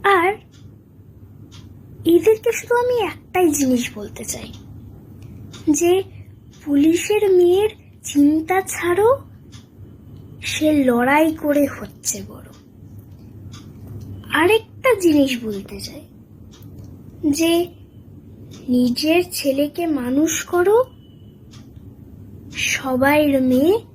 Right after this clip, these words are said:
হচ্ছে বড়। সমাজে যাদের বাড়িতে ছেলে আছে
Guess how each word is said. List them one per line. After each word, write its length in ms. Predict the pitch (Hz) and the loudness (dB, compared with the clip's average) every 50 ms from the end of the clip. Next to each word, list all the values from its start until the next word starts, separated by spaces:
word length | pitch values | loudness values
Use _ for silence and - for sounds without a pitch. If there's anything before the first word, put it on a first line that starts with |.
| - - - - - - | -20 -20 -20 -20 -16 -6
হচ্ছে 600 | - 269 262 - - - - - - - 254 233 | -2 -2 -2 -2 -4 -10 -14 -10 -2 0 2 0
বড়। 280 | 208 202 196 220 - - - - - - - - - - - - - - - - - - - - - - - - - - - - - - - - - - - - - - - - - - - - - - - - - - - - - - - - - - - - - - - - - - - - - - - - - - - - | 0 -2 -8 -14 -14 -18 -20 -20 -20 -20 -20 -20 -20 -20 -20 -20 -20 -20 -20 -18 -18 -18 -18 -18 -16 -16 -16 -16 -16 -18 -20 -20 -20 -18 -18 -16 -16 -16 -16 -18 -18 -18 -18 -18 -16 -16 -16 -16 -16 -16 -16 -16 -16 -14 -14 -14 -14 -14 -12 -12 -12 -12 -12 -12 -12 -12 -14 -14 -12 -12 -10 -10 -10 -10 -12 -12 -12 -12 -12 -10
সমাজে 880 | - - - - - - 311 320 349 392 415 403 403 427 440 427 427 440 - - - - - - - - - - - - - - 302 | -6 -4 -4 -4 -2 0 2 2 2 2 0 0 0 2 0 0 0 -2 -6 -12 -20 -20 -20 -20 -20 -20 -20 -20 -20 -20 -14 -10 -6
যাদের 500 | 285 311 285 285 285 285 349 359 359 330 | -2 -2 0 0 0 2 2 2 2 4
বাড়িতে 480 | 320 320 320 339 349 320 - - 359 349 - | 2 2 2 2 0 -2 -2 -4 -6 -6 -4
ছেলে 520 | - - - - 285 269 262 285 339 339 320 | -8 -8 -6 -2 -2 -2 0 0 -2 0 -2
আছে 560 | 262 226 214 - - - - 220 220 240 277 | -2 -4 -8 -10 -12 -8 -6 -6 -6 -6 -6